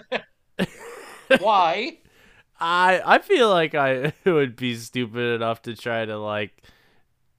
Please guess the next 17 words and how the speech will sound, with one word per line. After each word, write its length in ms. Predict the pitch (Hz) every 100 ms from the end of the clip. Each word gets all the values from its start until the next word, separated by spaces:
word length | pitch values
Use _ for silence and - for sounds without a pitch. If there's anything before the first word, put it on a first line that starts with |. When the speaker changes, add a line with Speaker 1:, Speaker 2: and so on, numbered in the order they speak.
| -
Speaker 2:
you 140 | 147
know, 200 | 131 113
calm 320 | - 131 123
someone 420 | 117 135 120 117 101
down 380 | 104 104 113
in, 200 | 117 110
in, 160 | 120 120
like, 220 | 117 107
a 60 | 113
situation 840 | - 117 117 110 107 117 - 110
if 140 | 107
they 160 | - 110
were, 220 | 104 104
like, 440 | 104 104 101 101 123
you 80 |
know, 300 | 104 98 101 -
fucking 400 | - 113 110